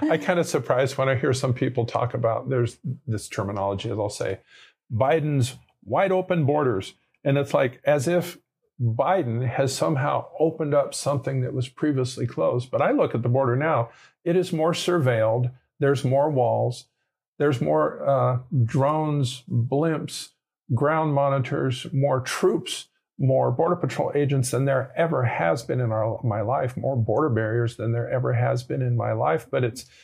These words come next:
become this single issue. And, you know, just it reminded me of what you were saying, a little anecdote. The, the other day, I was in a store and a woman came up to me and she says,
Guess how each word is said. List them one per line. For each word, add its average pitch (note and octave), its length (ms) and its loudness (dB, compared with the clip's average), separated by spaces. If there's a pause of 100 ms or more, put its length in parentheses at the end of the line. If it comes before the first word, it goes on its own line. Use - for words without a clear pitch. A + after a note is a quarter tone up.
(200)
become D#3 320 0
this C3 160 0
single C3+ 280 0
issue. D3 340 0
And, B2+ 260 0 (180)
you F3 80 2
know, F#3+ 120 4
just F#3 340 -2
it F3+ 160 2
reminded D3 460 2
me C3+ 80 2
of B2+ 120 0
what C3 100 2
you C3 80 2
were B2+ 60 2
saying, B2+ 280 0
a A#2+ 80 2
little A#2+ 300 0
anecdote. A#2+ 560 2
The, B2+ 120 -2
the B2 140 2
other A#2+ 180 2
day, A2+ 300 -2 (280)
I C3 60 2
was C3 160 2
in A#2+ 100 2
a A#2+ 60 2
store A#2+ 300 2
and A2+ 80 2
a A#2 40 2
woman A#2 280 2
came A#2+ 240 0
up A2+ 140 -2
to - 100 -10
me A2+ 80 -4
and A2 140 -6
she - 100 -12
says, G#2+ 180 -10